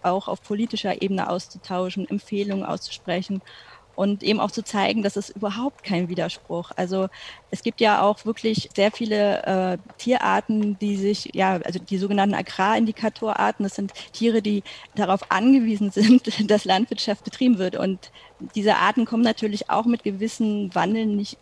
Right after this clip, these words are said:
so schnell mit. Deswegen brauchen sie ein bisschen Unterstützung und die kann man aber ganz leicht gewähren. Und ich kenne so viele Landwirtinnen und Landwirte,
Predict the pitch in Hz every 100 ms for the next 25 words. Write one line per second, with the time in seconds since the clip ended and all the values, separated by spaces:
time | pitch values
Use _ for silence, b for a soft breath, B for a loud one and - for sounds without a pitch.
0 | - 196 214 - 208 190 190 240 - -
1 | 254 208 220 214 202 - 233 233 214 196
2 | 190 196 190 185 - 262 - 254 254 B
3 | B B - 196 233 254 - 226 208 -
4 | 202 185 202 196 185 175 175 - 165 165
5 | 170 170 - - 175 - - 185 - -
6 | 220 233 214 247 - 226 202 190 226 -
7 | 208 208 202 185 190 214 208 -